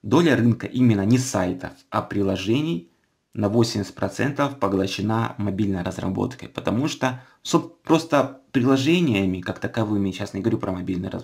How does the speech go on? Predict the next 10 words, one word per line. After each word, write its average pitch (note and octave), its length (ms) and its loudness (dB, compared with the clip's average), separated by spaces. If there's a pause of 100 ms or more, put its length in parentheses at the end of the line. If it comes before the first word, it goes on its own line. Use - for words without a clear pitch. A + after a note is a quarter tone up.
(120)
приложениями, F#2 580 -4
вообще - 320 -6 (320)
при-, G2 180 2
про G2 400 -4
приложения, G#2 560 -2 (220)
приложениями C3 1000 4
удобно B2 360 2
пользоваться G#2+ 540 -2
со A#2+ 140 -4
смартфона. A#2+ 760 -6